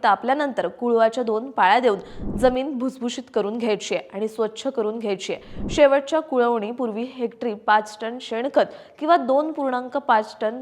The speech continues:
गांडूळ खत पसरावं, नंतर कुळवणी करायची, जेणेकरून जमिनीत ते समप्रमाणात मिसळून जाईल. आता आपण उन्हाळी बाजरीच्या पेरणीची पद्धत समजून घेऊया.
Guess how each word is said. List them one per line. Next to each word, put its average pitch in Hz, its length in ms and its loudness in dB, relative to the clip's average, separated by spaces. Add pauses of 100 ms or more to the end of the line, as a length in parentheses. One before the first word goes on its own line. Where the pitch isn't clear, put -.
गांडूळ 202 400 -2
खत 262 120 -6
पसरावं, 240 500 2 (340)
नंतर 277 320 2
कुळवणी 226 440 2
करायची, 190 420 -2 (220)
जेणेकरून 220 500 -2
जमिनीत 214 420 -4 (360)
ते 269 100 4
समप्रमाणात 269 760 0
मिसळून 240 360 -4
जाईल. 175 180 -6 (600)
आता 320 200 6
आपण 381 320 4
उन्हाळी 285 340 -2
बाजरीच्या 233 500 2
पेरणीची 208 440 -2
पद्धत 190 360 -6
समजून 214 360 -4
घेऊया. 196 260 -4